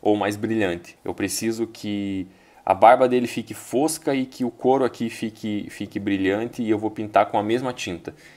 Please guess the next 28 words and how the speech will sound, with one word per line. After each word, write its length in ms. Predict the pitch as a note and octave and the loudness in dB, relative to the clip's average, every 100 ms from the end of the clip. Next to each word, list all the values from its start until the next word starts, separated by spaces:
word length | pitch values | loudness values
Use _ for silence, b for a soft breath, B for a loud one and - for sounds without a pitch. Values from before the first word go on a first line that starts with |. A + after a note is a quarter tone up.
| B - | B -20
Então 240 | F2+ F#2+ | -2 0
eu 60 | G2 | 0
vou 120 | G#2 | 0
pegar 300 | A2 G2+ G2+ | 2 6 8
o 80 | G2+ | 8
medium, 400 | G2+ G2 F#2+ F2+ b b b | 2 -4 -6 -8 b b b
vou 140 | - | -4
pegar 380 | F2+ G2 F#2 F#2 | 0 4 8 8
o 100 | F#2 | 6
medium 340 | F#2 F#2 F#2 F#2 | 0 -4 -6 -2
brilho, 420 | G2 F#2+ A2+ F3 - _ - | 0 0 -2 -6 -14 _ -4
né, 220 | F#2 F#2+ | -2 -2
vou 260 | F#2+ F#2 F#2 | 0 -2 -2
misturar 580 | F#2+ F2+ G#2+ F#2+ F2+ | -4 -4 4 8 8
ele 220 | F#2 F#2 F#2 | 6 0 -2
na 140 | F#2+ | -4
tinta 380 | F#2+ A#2+ B2+ C#3+ | -4 -6 -4 -4
e 20 | |
vou 160 | B2+ B2 | 0 -2
aplicar 320 | C#3 C3 A#2+ | -2 4 4
aqui 180 | A#2 G#2+ | 4 -2
onde 160 | F#2+ | -2
eu 40 | F#2 | -2
quero 220 | F#2 F2+ | -2 -2
que 120 | G2+ | -6
fique 260 | - F#2+ G2+ | -10 -10 -8
mais 160 | F#2 | -8
brilhante. 540 | G2 B2 B2+ D#3 D#3 | -4 0 0 -2 -8